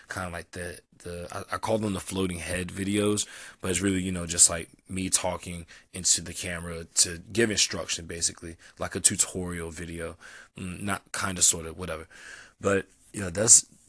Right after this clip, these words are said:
you know, I, I think that having that variety on the channel, but also still having, um, very much a, a,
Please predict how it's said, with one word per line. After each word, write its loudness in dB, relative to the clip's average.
you -4
know, 0
I, 2
I 2
think -4
that 0
having 0
that -2
variety -2
on -4
the -2
channel, 0
but -6
also 0
still 2
having, -4
um, -6
very 0
much -2
a, -2
a, -2